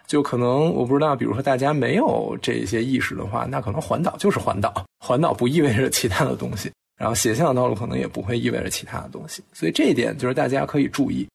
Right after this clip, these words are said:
然后我学习了一下，发现东北这个地区的很多城市都是这种近代的城市规划，也都是很有意思的。就这一点确实是我之前，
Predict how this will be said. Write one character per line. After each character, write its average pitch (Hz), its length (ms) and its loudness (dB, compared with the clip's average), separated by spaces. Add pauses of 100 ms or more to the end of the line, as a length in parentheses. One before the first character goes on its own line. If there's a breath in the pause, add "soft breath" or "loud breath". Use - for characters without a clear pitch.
(180)
然 131 240 2
后 180 140 2
我 139 100 4
学 - 240 0
习 135 160 0
了 143 80 4
一 151 140 2
下， 127 180 0
发 127 200 0
现 120 280 0 (220)
东 165 160 2
北 127 420 0
这 135 200 0
个 143 100 2
地 139 180 0
区 151 360 0
的 139 260 -2
很 120 160 -2
多 143 180 4
城 117 260 -2
市 113 380 0 (140)
都 147 180 4
是 127 380 0 (100)
这 113 120 0
种 98 180 -6
近 120 240 0
代 107 240 0
的 - 120 -6
城 - 220 -6
市 113 140 0
规 120 160 2
划， 117 280 0
也 - 120 -6
都 135 340 -4
是 135 200 -4
很 135 180 0
有 165 100 2
意 233 240 0
思 - 220 -6
的。 - 140 -16
就 - 160 -18
这 165 100 -2
一 151 80 2
点 - 140 -6
确 - 120 -6
实 143 160 -2
是 202 120 0
我 - 120 -2
之 170 160 0
前， 131 320 0